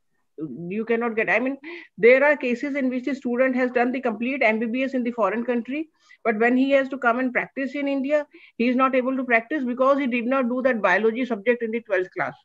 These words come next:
So these are the issues which have to be taken up with the respective statutory professional councils. So if you wish, we can talk to them.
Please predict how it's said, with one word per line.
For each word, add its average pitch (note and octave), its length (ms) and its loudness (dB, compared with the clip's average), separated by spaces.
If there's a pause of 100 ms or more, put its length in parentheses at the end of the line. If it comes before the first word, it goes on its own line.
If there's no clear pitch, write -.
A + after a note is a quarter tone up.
(580)
So C4+ 220 -2
these C#4 240 0
are D4+ 180 4
the D#4 160 0
issues C4 320 -6
which B3 140 -6
have A3+ 240 -2
to B3 80 -6
be C4 140 -8
taken A#3+ 340 -4
up A#3+ 120 -6
with A3 120 -6
the B3 100 -4
respective A3 680 -6
statutory A3+ 640 -2
professional G3 600 -8
councils. E3+ 600 -6 (640)
So G#3 540 0 (120)
if A3 300 -6
you C4 160 -2
wish, C#4+ 260 -4
we A#3+ 160 -4
can A#3+ 240 -2
talk B3 240 -2
to B3+ 80 -4
them. D#4 240 0